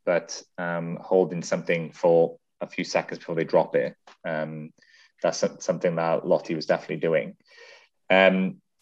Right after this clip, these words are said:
you mentioned here smiling and, and blowing bubbles. So smiling, um, definitely Lottie did a lot qu-, quite early on. The blowing bubbles is, like, been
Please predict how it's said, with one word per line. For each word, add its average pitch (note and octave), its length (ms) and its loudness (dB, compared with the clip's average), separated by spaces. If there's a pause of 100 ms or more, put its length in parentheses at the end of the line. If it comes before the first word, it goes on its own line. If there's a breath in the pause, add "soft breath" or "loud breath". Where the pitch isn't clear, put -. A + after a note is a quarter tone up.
(540)
you C3 80 -8
mentioned D#3 280 4
here A#2 100 4
smiling A#2+ 680 2
and, E2+ 380 -6 (100)
and F2 180 -8
blowing G2 460 6
bubbles. A#2+ 680 4
So A2+ 420 2 (360)
smiling, G#2 1000 4 (440 loud breath)
um, E2+ 540 -2 (380)
definitely F#2 680 2
Lottie F2 320 0
did F2 160 0
a F2 40 4
lot F2 260 4 (360)
qu-, - 240 -10
quite - 220 4
early F2+ 260 2
on. - 360 -2 (920 loud breath)
The A2+ 100 -2
blowing C3+ 440 8
bubbles G2 540 6
is, F2+ 140 -8
like, F2+ 200 2
been F#2 460 -2